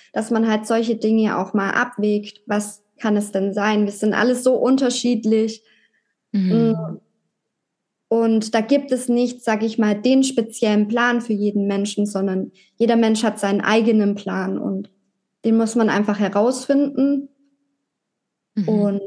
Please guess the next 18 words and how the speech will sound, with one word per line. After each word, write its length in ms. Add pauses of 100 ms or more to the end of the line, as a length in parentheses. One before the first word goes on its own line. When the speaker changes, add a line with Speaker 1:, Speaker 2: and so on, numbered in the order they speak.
(720)
Speaker 1:
dann 180
schauen, 520
wie 100
man 280
die 120
Symptome 640
als 220
auch 140
die 180
Ursache 520
behebt. 560 (140)
<laughs> 80 (280)
Speaker 2:
Mhm, 320
mhm. 440 (920)
Letzte 380
Frage 480
da 160
dann, 160